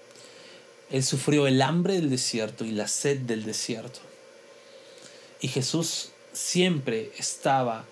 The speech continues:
en completa obediencia a su Padre. Jesús siempre mantuvo esa obediencia a Dios.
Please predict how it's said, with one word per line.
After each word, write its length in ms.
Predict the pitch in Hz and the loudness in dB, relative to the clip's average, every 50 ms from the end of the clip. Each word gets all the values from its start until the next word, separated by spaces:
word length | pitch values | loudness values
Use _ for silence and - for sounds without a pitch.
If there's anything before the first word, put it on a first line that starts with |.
| - - | -10 -4
en 180 | - 127 123 117 | -4 -2 -2 0
completa 500 | 127 120 107 107 - 131 135 135 - 147 | -2 -4 -2 -2 0 0 0 0 0 -2
obediencia 680 | 147 160 156 143 127 117 107 104 101 104 - - - - - - - - - - - - - - - - - - - - - - - - - | -2 -2 -2 0 0 -2 -2 -2 -4 -6 -8 -10 -14 -16 -18 -20 -20 -20 -20 -20 -20 -20 -20 -20 -20 -20 -20 -20 -20 -20 -20 -20 -20 -14 -12
a 60 | - | -8
su 140 | - - - | -8 -6 -4
Padre. 280 | - 101 - - - - - - - - - - - - - - - - - - - - - - - - - - - - - - - - - - - - - - - - | -4 -4 -4 -6 -8 -14 -18 -20 -20 -20 -20 -20 -20 -20 -20 -20 -20 -20 -20 -20 -20 -20 -20 -20 -20 -20 -20 -20 -20 -20 -20 -20 -20 -20 -20 -20 -20 -20 -20 -20 -12 -6
Jesús 240 | - - - 135 - | -4 -4 -2 -2 0
siempre 380 | - 156 160 170 165 - 175 | 0 0 0 0 0 0 0
mantuvo 640 | 170 165 156 143 135 - - 170 180 170 143 123 123 | 0 0 0 -2 -2 0 2 2 2 4 2 0 0
esa 200 | 127 - - 139 | 0 0 0 2
obediencia 800 | 131 127 120 117 120 131 131 143 156 160 147 - - 139 123 | 2 2 2 2 2 2 2 2 0 -2 -4 -4 -2 -2 -2
a 20 | 110 | -2
Dios. 460 | 104 98 104 107 127 - - - | -4 -6 -8 -8 -8 -10 -12 -12